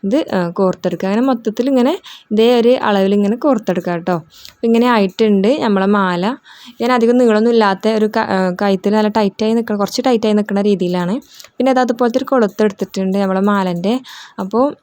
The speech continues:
ഉം, ഇത് നമ്മളിനി ഇത് ഫിറ്റ് ചെയ്തെടുക്കുകയാണ്. അപ്പോൾ അതിന് വേണ്ടിയിട്ട് നമ്മൾ ആദ്യം, ആ, ഒരു നൂ-,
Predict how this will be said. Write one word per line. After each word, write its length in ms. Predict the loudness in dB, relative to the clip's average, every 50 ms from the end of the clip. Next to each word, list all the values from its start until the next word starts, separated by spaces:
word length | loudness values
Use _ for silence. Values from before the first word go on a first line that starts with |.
| _ -6
ഉം, 180 | -2 -2 -2 -2 -2 -2
ഇത് 180 | -2 0 2 2
നമ്മളിനി 320 | 4 4 4 4 4 4
ഇത് 100 | 2 2
ഫിറ്റ് 260 | 0 -2 -4 -2 -2 -2
ചെയ്തെടുക്കുകയാണ്. 560 | 0 0 0 -2 -4 -4 -6 -6 -4 -2 -4 -4 -6 -10 -20 -20 _ _ _ _ _ _ -20 -12 -6 -4
അപ്പോൾ 180 | -4 0 0 2
അതിന് 180 | 2 4 4
വേണ്ടിയിട്ട് 340 | 4 4 2 2 0 0 0
നമ്മൾ 240 | 0 0 2 2 0 0 2 2
ആദ്യം, 400 | 2 2 2 2 2 0 0 -2 -2 -4 -8 -18 -16 -16 -18 -18 -18 -10 -4
ആ, 80 | -2 0 2 2 0 0 -2
ഒരു 160 | 0 0 2 2
നൂ-, 260 | 4 4 2 2